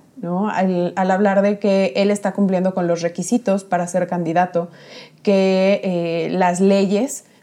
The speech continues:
desde la perspectiva meramente electoral, están protegiendo su candidatura, ¿no? De ahí que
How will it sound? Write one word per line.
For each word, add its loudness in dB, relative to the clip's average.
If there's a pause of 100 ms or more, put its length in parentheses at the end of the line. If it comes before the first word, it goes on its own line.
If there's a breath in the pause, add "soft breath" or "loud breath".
desde 2
la 2
perspectiva 0
meramente 2
electoral, 0 (400 soft breath)
están 0 (200)
protegiendo 2
su -6
candidatura, 0 (140)
¿no? -2
De 2
ahí 0
que -2